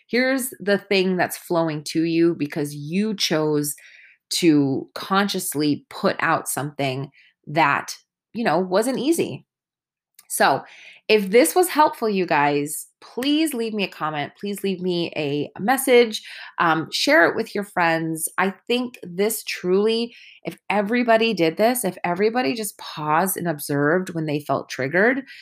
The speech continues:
I think the world would change. I really do, because especially on social media and out in the world, everybody is living in fear. Everybody's living in lack.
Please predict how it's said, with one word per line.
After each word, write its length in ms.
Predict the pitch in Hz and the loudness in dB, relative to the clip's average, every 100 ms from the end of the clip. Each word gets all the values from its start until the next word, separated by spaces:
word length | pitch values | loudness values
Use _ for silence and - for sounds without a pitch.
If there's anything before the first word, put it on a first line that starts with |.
| - - | -20 -10
I 60 | 165 | -6
think 260 | 247 240 | -2 -2
the 80 | 180 | 0
world 380 | 151 147 147 143 | 2 2 2 0
would 100 | 127 | -8
change. 540 | - 107 104 82 - - | -6 -4 -6 -8 -14 -8
I 60 | |
really 360 | 160 151 151 147 | -4 0 2 0
do, 340 | 143 139 127 127 | 2 0 0 -4
because 520 | 139 170 143 127 - | -8 -2 -2 -2 -8
especially 460 | - - 240 - 226 | -6 -2 -2 0 0
on 140 | 185 | 0
social 360 | 160 151 147 117 | -2 -6 -6 -8
media 640 | 151 190 190 180 160 160 - | -2 0 2 2 4 2 -2
and 180 | 135 - | -6 -2
out 200 | 170 190 | 0 0
in 80 | 180 | -2
the 80 | 160 | -4
world, 400 | 151 151 147 151 | -2 0 0 0
everybody 600 | - 185 240 240 170 170 | 0 0 0 2 2 2
is 120 | - 143 | 0 -4
living 320 | 135 156 151 | -4 -4 -4
in 100 | 147 | -8
fear. 480 | - 226 220 202 202 | -6 -2 2 2 2
Everybody's 540 | 156 156 170 151 135 | 0 -4 -4 -4 -4
living 260 | 147 139 139 | -4 -4 -6
in 180 | 156 190 | -6 0
lack. 300 | 233 233 | 0 0